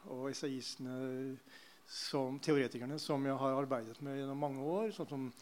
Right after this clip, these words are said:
Deleuze, som er en begrepsfilosofi-, filosof, ikke en bevissthetsfilosof. Det er Barth selvfølgelig, med det esaistiske og sansen for det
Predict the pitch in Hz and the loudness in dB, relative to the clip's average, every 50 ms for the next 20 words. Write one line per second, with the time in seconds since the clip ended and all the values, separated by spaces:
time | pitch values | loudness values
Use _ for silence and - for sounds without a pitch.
0 | - - - - - - - 123 139 139 131 139 139 160 208 254 240 - - - | -18 -18 -18 -20 -20 -14 -2 2 4 6 6 6 6 4 4 2 -2 -4 -6 -6
1 | 196 180 165 135 131 139 139 135 143 135 123 135 123 120 117 117 - - - - | -4 -4 -2 -2 -2 -2 0 0 0 2 2 0 0 0 -2 -4 -6 -8 -6 -4
2 | 143 143 135 131 - 170 160 156 - 196 208 233 240 240 359 330 - - - - | -2 -2 -2 0 0 0 0 0 0 -2 -2 -2 -2 -2 -2 -4 -4 -4 0 4
3 | 170 156 170 160 - 190 226 294 247 - - 226 175 - - 147 139 143 143 143 | 4 4 4 4 4 2 2 0 0 -2 -4 -6 -4 -2 0 0 2 2 2 0
4 | 147 143 147 139 131 139 123 135 120 - - - - 143 143 156 156 156 170 151 | 0 0 0 2 2 0 0 0 -2 -4 -2 0 0 0 2 4 4 4 2 2
5 | - 262 349 - - - - - - - - - - - - - - 135 131 131 | 0 -2 -4 -6 -8 -14 -20 -20 -20 -18 -20 -20 -20 -20 -12 -6 -2 0 0 0
6 | 131 117 123 117 - - - - - - 160 - - 165 160 156 151 165 202 208 | 0 0 0 0 0 -2 -6 -6 -4 -4 -2 0 2 2 2 2 2 0 -2 -2
7 | 202 175 156 151 156 139 143 - 147 135 123 113 - - - - - 170 156 - | -4 -2 0 0 0 0 0 0 -2 -2 -2 -2 -4 -6 -6 -2 0 0 0 0
8 | - - 180 160 139 - 156 120 110 120 - - - 143 127 - 151 135 139 143 | -2 -2 -2 -2 -2 0 0 0 0 0 -4 -4 -4 -4 -2 0 0 2 4 4
9 | 139 | 2